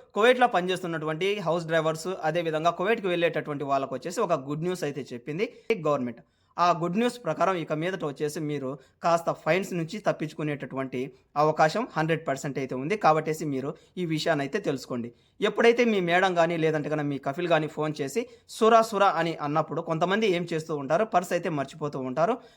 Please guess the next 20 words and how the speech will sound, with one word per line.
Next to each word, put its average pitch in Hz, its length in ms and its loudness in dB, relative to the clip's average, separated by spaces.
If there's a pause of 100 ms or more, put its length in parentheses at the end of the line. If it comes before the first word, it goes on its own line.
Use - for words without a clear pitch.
(120)
వీళ్ళ 196 240 4
దగ్గర 175 280 4
ఉన్నటువంటి 170 500 0
అతిపెద్ద 156 520 -2
సమస్య 143 440 -2
కువైట్ 156 340 0
వారి 135 260 -2
దగ్గర 135 260 -2 (320)
ఇదే. 120 260 -6 (340)
వా-, 175 280 6
కోడి 214 260 2
లేసిందే 180 460 0
వేళ 156 220 4
అన్నట్టుగా 143 440 0
వీళ్ళు 147 340 -2
ఎప్పుడైతే 180 420 -2
"షకల్ 160 320 -2
సియారా" 143 320 0 (500)
అని 170 160 -2
అంటారో 147 380 0